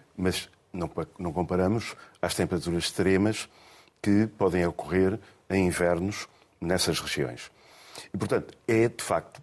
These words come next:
para esses países tão dependentes e em que a questão da climatização e do aquecimento para as pessoas, já sem falarmos na indústria, et cetera,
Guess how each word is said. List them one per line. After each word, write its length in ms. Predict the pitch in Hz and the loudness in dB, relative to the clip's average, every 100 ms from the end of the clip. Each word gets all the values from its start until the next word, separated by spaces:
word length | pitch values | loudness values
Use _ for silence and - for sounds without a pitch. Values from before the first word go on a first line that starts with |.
| - | -4
para 120 | 92 | 0
esses 360 | 87 117 113 - | 2 4 2 0
países 640 | - 87 76 67 87 - - - _ - | -2 -2 -4 -6 -8 -10 -16 -20 _ -2
tão 240 | 120 123 | 2 2
dependentes 880 | 110 - 107 98 90 76 - - - - - - - | 0 2 2 4 2 0 -4 -10 -12 -14 -20 -14 -4
e 160 | 95 | 2
em 120 | 110 110 | 2 2
que 420 | - 127 95 80 - | 0 0 0 -2 -6
a 80 | 85 | -6
questão 520 | - - 107 80 65 - - - _ | -4 -2 0 0 -4 -12 -20 -20 _
da 300 | - 90 85 | -4 0 0
climatização 1160 | 76 - 110 107 101 101 85 92 - 113 101 71 - - _ - - | 0 0 2 4 2 0 0 0 2 2 2 0 -8 -20 _ -16 -6
e 120 | 87 | -4
do 160 | 82 | 0
aquecimento 460 | 90 98 - 95 101 | 0 0 0 0 0
para 120 | - | 0
as 60 | 95 | -2
pessoas, 580 | - - 95 76 - - _ - - _ 87 80 | -2 2 2 2 -2 -10 _ -20 -20 _ -10 -10
já 160 | - 82 | -4 -2
sem 160 | - 98 | 0 0
falarmos 440 | 98 92 104 85 | 2 2 2 0
na 80 | 90 | 0
indústria, 600 | 87 85 110 113 - 85 | -2 0 0 0 0 -2
et 100 | 78 | -2
cetera, 400 | - 76 - - | 0 -2 -2 -12